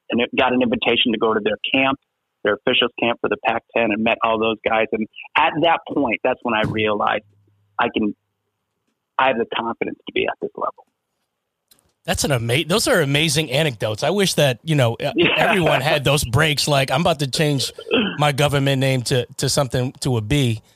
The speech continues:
Speaker 2: so I could get into that,
Speaker 1: <laughs>
Speaker 2: that first list. But that's really awesome.
Speaker 1: Yeah.
Speaker 2: And, and I think that's something that goes to show, and I think that this is a recurring theme when you get to the highest levels.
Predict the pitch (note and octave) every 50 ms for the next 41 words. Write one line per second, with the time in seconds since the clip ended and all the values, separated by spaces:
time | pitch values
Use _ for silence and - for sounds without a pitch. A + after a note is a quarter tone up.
0 | _ _ _ _ _ - - C3 A#2+ C3 D3 - D#3+ C3+ - B2 B2 - - -
1 | - C#3 B2 A#2+ A#2+ - - G4+ - C3 A#2+ - - B2+ A#2+ A2+ - - B2+ A#2
2 | - - C#3+ B2 - D#3+ E3+ D#3+ - - - - - - _ _ _ _ - F3+
3 | B3+ A#3 G3+ F#3+ F#3 F#3 - - C#3+ C#3 - - - D#3 E3 E3 D#3+ - F#3 D#3+
4 | - F3+ E3 E3 - - E3+ D3 - F3 E3 D3+ C#3 - _ _ _ _ _ _
5 | - D3+ D3 A#2+ D#3+ E3+ G3 - - D#3 C#3 - - E3+ D#3 C#3+ C#3 C#3 C3+ C3+
6 | - D#3+ C3 - C3+ C3 - C#3+ - - B2+ A#2+ A#2 A2+ A#2 - - C#3 B2+ A#2+
7 | G#2 - - B2 A#2 G#2+ G#2+ A2 A2+ A#2 G#2 - A#2+ - - A#2+ A2+ F#2+ A#2 A#2+
8 | G#2+ G#2 G2 - - A#2+ A2+ A2 G2+ G2+ F#2+ -